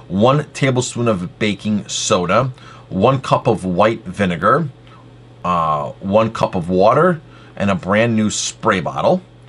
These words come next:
So that's one recipe. Here's the second recipe,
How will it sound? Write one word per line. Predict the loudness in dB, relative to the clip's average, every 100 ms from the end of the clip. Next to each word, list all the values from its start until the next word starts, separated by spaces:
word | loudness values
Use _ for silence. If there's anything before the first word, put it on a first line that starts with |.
| -18
So | -4 0 0 -2 -8
that's | -6 -6 -4
one | -4 -4
recipe. | -6 -10 -10 -6
Here's | -6 -6
the | -6
second | -6 -2 -2 -2 -4
recipe, | -6 -6 -6 -4 -4